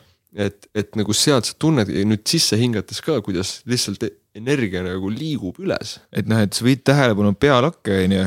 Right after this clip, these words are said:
Speaker 2: või noh, ükskõik kus üles, on ju, mingi lauale näiteks, on ju. Ja siis, ja siis pigistad siin, äh, aanuse ja kottide vahelist lihast, on ju.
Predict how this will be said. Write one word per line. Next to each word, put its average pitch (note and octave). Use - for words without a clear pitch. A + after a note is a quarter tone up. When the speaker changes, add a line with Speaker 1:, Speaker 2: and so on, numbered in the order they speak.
Speaker 2:
või G#2
noh, F#2+
ükskõik A#2
kus -
üles, G#2+
on F#2+
ju, F#2+
mingi G2
lauale G2+
näiteks, F#2
on F#2+
ju. F#2+
Ja A2
siis, G#2+
ja G2+
siis G#2
pigistad A2+
siin, G2+
äh, F#2+
aanuse G#2+
ja G2
kottide G#2
vahelist G2
lihast, C#3
on F#2+
ju. F#2+